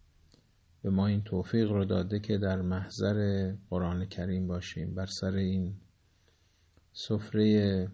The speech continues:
رحمت الهی حاضر بشیم و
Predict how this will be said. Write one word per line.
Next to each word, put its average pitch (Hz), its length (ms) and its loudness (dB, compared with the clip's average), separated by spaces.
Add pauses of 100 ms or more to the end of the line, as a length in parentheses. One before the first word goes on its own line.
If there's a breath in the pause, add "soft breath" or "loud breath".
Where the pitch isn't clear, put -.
(1200 soft breath)
رحمت 95 460 0
الهی 95 480 0
حاضر 95 480 0
بشیم 101 540 -2
و 98 320 -2